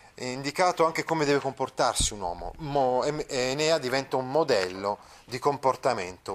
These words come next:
umano. Quali sono gli altri personaggi che si trovano nell'Eneide oltre al protagonista? Didone, che è una donna, eh, allora tormentata. Perché? Perché ha perso il marito, eh, Sicheo,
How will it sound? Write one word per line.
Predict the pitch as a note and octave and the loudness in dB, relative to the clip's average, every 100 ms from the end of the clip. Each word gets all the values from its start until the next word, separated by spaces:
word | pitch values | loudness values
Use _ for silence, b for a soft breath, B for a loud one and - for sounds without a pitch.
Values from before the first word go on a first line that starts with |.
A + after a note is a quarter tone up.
| - | -6
umano. | A2+ G#2 D#2 - - - B B B | -8 -8 -8 -10 -12 -20 B B B
Quali | - A3+ | 0 2
sono | A#3 A#3+ D3 | 4 4 4
gli | |
altri | A#2 - A#2+ | 2 2 -2
personaggi | A#2+ - A#2+ A#2 G#2+ | -2 0 2 0 0
che | - | -6
si | - - | -8 -2
trovano | A#2 A2+ A2 | 2 2 2
nell'Eneide | G#2+ G#2+ G#2+ G#2+ A2 G#2+ G2+ F#2 B B B A2 | -2 -4 -4 -4 -4 -2 -4 -6 B B B -2
oltre | A2 - G#2+ | -2 0 0
al | G2+ | 0
protagonista? | - G#2 G#2+ G2 G2 E2+ - - - B B B B | -4 -4 -4 -4 -8 -10 -12 -12 -14 B B B B
Didone, | G#2 G#2 F#3+ D3 E2+ D#2+ - B B - | -6 2 4 4 2 -10 -20 B B -8
che | A#2+ B2 B2+ - - | 0 2 2 -2 -8
è | A2+ A2 G#2 F#2+ F#2 - - | -6 -6 -6 -8 -10 -16 -20
una | G#2 G#2+ | -8 -4
donna, | G#2 A2+ A2 G#2 G#2 G2 F2+ B B B - | 0 0 0 -4 -2 -2 -6 B B B -10
eh, | F#2+ F2+ - B B | -8 -8 -10 B B
allora | A#2 G#2+ G2+ G2 F#2 - _ | -4 -2 -2 0 -4 -8 _
tormentata. | - B2 A#2 G#2+ - F2+ E2+ - | -2 -2 -2 -6 -2 0 0 -4
Perché? | - B2+ A2+ - F#2 - - B B B | -2 0 -2 -4 -6 -6 -10 B B B
Perché | - D3 C#3+ C#3+ C3 | -2 -2 0 0 2
ha | A#2 | 2
perso | - A2+ - - G#2+ G2 F#2+ | 0 -2 -2 -4 -4 -4 -4
il | F#2+ | -6
marito, | F#2+ F#2+ E2+ E2 - F2+ - | -8 -8 -8 -14 -12 -12 -12
eh, | G2 | -6
Sicheo, | F#2 - - - F2+ F2+ | 0 0 -2 -6 -4 -6